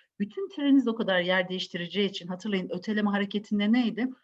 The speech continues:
Burnum ne kadar yer değiştirirse kafam da o kadar yer değiştirirdi. Tüm kendisine bakmak yerine tek bir noktasına odaklanıp soruyu çözerseniz daha sakin olur. Ben ön ucuna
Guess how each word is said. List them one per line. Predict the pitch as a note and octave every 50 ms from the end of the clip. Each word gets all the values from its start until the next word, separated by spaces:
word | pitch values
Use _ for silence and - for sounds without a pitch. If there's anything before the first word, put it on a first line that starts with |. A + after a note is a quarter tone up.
| _ _ _ -
Burnum | B3+ C4 B3 B3+ C4 C4
ne | C4 C4+
kadar | C4+ C#4+ G3+ G#3+ G3 F#3
yer | F#3 F3+ F3+ F3 F3 E3
değiştirirse | E3+ E3 - - F3+ F3+ - D4
kafam | - D4 D4 D4 D4+ D4 C#4 B3+
da |
o | A3 -
kadar | F#3 E3 D#3+ D3+
yer | D3+ C#3+ C#3 C3+ C3 C3
değiştirirdi. | B2+ B2+ C3 C3 - - C#3 C#3 C3+ - B3+ D#4+ - - _ _ _ _ _ _ _ _ _ -
Tüm | F#4+ G4 G4 F#4 C4 - _ -
kendisine | - - A#3+ A3+ A3+ A#3+ B3+ B3+ - - C#4+ E4 E4+ C4
bakmak | A#3 A3+ A3+ A#3+ B3+ C4+ C#4 C#4
yerine | A3+ G#3 F#3 E3+ E3 -
tek | - F#4 F#4+ - -
bir | D4 C4
noktasına | B3+ A#3+ B3 - A#3+ A3+ - - A3 G#3
odaklanıp | G3+ G#3 G#3 G#3 - G#3+ A3+ A#3 A3 -
soruyu | - - F#3+ F#3+ G3+ G3
çözerseniz | - A3 G#3 A3 D#4 E4+ D#4+ C#4 - A#3+ C#4 E4 - _ _ _ _ _ _ _ -
daha | C#4 C4 C#4+ C4
sakin | C4 - F3+ D#3 C#3+ C#3+ - - D3+ C3 -
olur. | D3+ F#3+ C#4 E4 - _ _ _ _ _ _ _ -
Ben | C#4+ D#4 E4 C#4+ - B3+
ön | D4 D#4
ucuna | C#4+ A3 D#3 E3 D#3+ E3+ G3+ C4 -